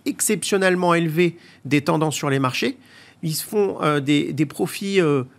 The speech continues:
légèrement, enfin, ils paient des, des pertes légèrement, euh, de légères pertes sur les, les marchés boursiers. Donc, on voit que c'est pas là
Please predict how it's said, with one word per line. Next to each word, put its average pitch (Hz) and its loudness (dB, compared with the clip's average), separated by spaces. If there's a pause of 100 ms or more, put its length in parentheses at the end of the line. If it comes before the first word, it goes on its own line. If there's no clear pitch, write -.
légèrement, 185 2
enfin, 147 -4
ils 143 -2
paient 190 0
des, 143 4
des 147 4
pertes - -2
légèrement, 196 0 (300)
euh, 147 0 (220)
de 123 0
légères 180 4
pertes - -2 (340)
sur 196 -2
les, 151 4
les 139 2
marchés 147 0
boursiers. 139 -2 (220)
Donc, 143 0
on 143 2
voit 156 4
que - -10
c'est - -2
pas 208 2
là 214 2